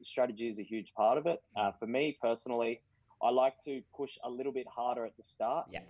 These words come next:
Speaker 1: and maybe get the majority of the work done in the first thirty to forty percent of prep. So then we can pump the brakes, give you a little bit of a, uh, I guess, a little bit of a rest, and then chip off that next bit,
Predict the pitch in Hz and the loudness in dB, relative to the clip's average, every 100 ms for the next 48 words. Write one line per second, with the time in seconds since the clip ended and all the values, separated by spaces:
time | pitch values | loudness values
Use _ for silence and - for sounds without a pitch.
0 | - _ _ _ - 135 123 120 117 123 | -20 _ _ _ -8 -2 0 0 -2 -6
1 | - 113 101 117 117 113 104 113 104 107 | -6 -8 -2 0 0 -2 -4 -4 -2 -2
2 | - 113 107 101 95 107 104 - 107 101 | -2 -4 -4 -4 -6 -4 -4 -2 -2 -2
3 | 95 104 98 95 - 107 92 _ 104 98 | -4 -2 -4 -6 -4 -4 -4 _ 4 4
4 | - _ _ _ - 127 110 117 110 104 | 2 _ _ _ 0 2 4 2 2 0
5 | 92 - 147 127 110 117 113 113 - - | -2 0 0 0 4 6 6 2 -12 -20
6 | _ _ _ _ 135 131 135 123 117 117 | _ _ _ _ -6 -2 0 0 0 -2
7 | 104 113 101 104 98 92 - _ - 101 | -2 -2 -2 -2 -2 -4 -10 _ -14 -10
8 | - 104 107 - 107 104 104 95 90 117 | -8 -6 -8 -4 -2 0 0 -2 2 4
9 | 185 - - - _ _ _ _ _ _ | 2 -2 -20 -20 _ _ _ _ _ _
10 | - 107 101 95 - 120 117 113 107 104 | -8 -4 -4 -4 -4 2 2 2 0 0
11 | 110 110 - 143 165 | -2 -2 -4 -2 -2